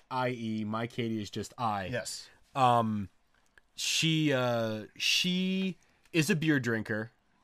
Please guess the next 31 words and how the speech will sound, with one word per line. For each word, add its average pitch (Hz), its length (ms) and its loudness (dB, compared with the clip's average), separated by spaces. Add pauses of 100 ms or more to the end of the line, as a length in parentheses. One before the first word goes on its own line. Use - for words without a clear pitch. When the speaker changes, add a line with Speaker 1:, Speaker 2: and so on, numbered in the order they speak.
(160)
Speaker 1:
um, 107 540 0 (100)
but 123 320 4
she 139 720 -2
doesn't 143 480 0
go 131 260 2
for 117 800 0 (460)
a 123 80 -4
lot 117 260 2
of 120 80 -2
the 120 60 -6
craft 123 320 -2
stuff. 139 320 -4
She's 123 400 -4
very 120 340 0
content 123 640 -4
with 110 560 -6 (440)
a - 60 -10
P 123 220 -2
B 120 160 0
R. 120 400 2 (420)
Um, 110 500 -2 (240)
a 147 80 0
Speaker 2:
Well, 127 80 2
Speaker 1:
lot 147 120 8
Speaker 2:
so 139 100 0
Speaker 1:
of 107 60 -6
t-, 98 60 -10
Speaker 2:
am 113 60 -8
I. 101 240 -12
I 95 40 -16
mean, 92 200 -18